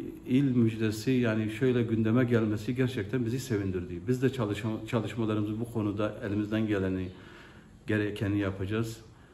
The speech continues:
E, artık biz Cumhurbaşkanımızdan da bunun onayını inşallah, e, alırız ve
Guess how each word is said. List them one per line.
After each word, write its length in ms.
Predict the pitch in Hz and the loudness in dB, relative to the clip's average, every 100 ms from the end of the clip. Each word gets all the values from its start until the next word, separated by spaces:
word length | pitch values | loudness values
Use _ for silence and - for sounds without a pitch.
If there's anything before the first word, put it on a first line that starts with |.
| - - - | -20 -16 -8
E, 40 | 107 104 101 101 - - - 131 - | -6 -4 -4 -4 -6 -8 -10 -10 -4
artık 320 | 113 117 117 - 117 - - - 104 | -2 -2 -4 -10 -14 -16 -16 -12 -8
biz 240 | 104 - - | -8 -10 -4
Cumhurbaşkanımızdan 1000 | 110 127 117 117 - 104 101 101 117 107 | 0 4 4 4 2 -2 -2 0 2 2
da 140 | 98 | 0
bunun 200 | 101 101 | -2 -2
onayını 440 | - 101 98 95 101 | -2 -2 0 2 0
inşallah, 480 | 107 98 101 98 101 | 0 -2 -2 -2 -4
e, 260 | - 92 95 95 95 - - - | -6 -2 0 0 -2 -4 -10 -6
alırız 580 | 104 120 135 135 - 104 | 0 4 4 0 -6 -6
ve 240 | 107 104 | -4 -4